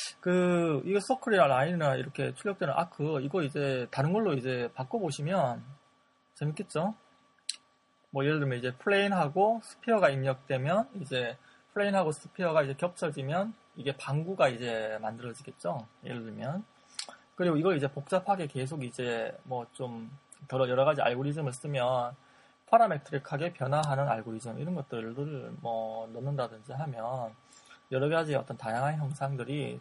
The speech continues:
좀 통합적으로 이제 어떤 무슨 이제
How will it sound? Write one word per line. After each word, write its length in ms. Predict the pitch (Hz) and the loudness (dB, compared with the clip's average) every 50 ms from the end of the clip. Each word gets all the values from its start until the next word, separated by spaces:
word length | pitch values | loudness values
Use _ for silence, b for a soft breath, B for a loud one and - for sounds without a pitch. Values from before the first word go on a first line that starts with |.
| - - | -12 -12
좀 240 | - 127 123 127 - - _ _ _ _ _ - | -10 -10 -8 -10 -12 -14 _ _ _ _ _ 0
통합적으로 720 | 208 202 208 214 208 - - - 131 123 123 139 151 143 | 2 4 6 4 4 2 -2 -4 -4 -2 -2 -2 -2 -2
이제 400 | 123 117 110 - - 117 113 110 | -4 -6 -8 -10 -10 -10 -8 -8
어떤 520 | - 110 - - - 117 117 - 175 - 135 b b b b b _ _ - | -8 -10 -10 -10 -8 -8 -8 -8 -8 -10 -14 b b b b b _ _ -8
무슨 320 | 135 127 127 - 127 117 | -8 -6 -6 -6 -8 -8
이제 180 | 110 - 123 | -8 -10 -10